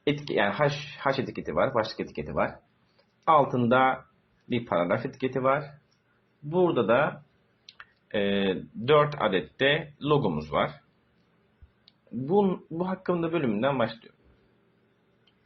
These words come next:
Diyorum ki H üç. Çok boşluk vermişim. Şöyle yapalım. Böyle yapsak daha iyi olacak.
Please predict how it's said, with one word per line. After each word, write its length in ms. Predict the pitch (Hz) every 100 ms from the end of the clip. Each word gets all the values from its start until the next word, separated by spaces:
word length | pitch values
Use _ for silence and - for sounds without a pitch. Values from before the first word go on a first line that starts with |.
| _ _
Diyorum 320 | 190 185 107
ki 140 | - - _ _ _ _ _ _ _
H 300 | - 175 -
üç. 220 | 110 - - - _ _ _ _ _ _ _ _ _ _ _ _ _ _ _ _ _ _ _ _ _ _ _ _ _ _ _ _ - _ _ _ _ _ _ _ _
Çok 260 | - 151 -
boşluk 360 | 78 - -
vermişim. 580 | 80 69 - - - 123
Şöyle 300 | - 131 82
yapalım. 420 | 69 - 80 127 - _ _ _ _ _ _ _ _ _ _ _ _ _ _ _ _ -
Böyle 260 | 127 107
yapsak 280 | - - 104
daha 120 | 113
iyi 60 | 87
olacak. 300 | 78 101